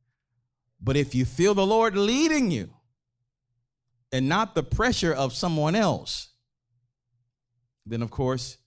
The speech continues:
always follow the leading of the Spirit. He has your back. Amen?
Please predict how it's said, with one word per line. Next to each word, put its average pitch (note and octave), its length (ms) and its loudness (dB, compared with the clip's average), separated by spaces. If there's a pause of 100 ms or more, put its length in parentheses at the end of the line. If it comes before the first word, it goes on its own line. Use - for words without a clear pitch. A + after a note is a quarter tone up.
(520)
always C3+ 440 0
follow C3 300 -2
the B2+ 120 -2
leading B2 300 0
of A2+ 80 -4
the A#2 80 -8
Spirit. A2+ 360 -4
He G#2+ 140 -4
has A2 280 -4
your A#2+ 80 -2
back. C#3 420 -6 (1160)
Amen? C#3 540 -2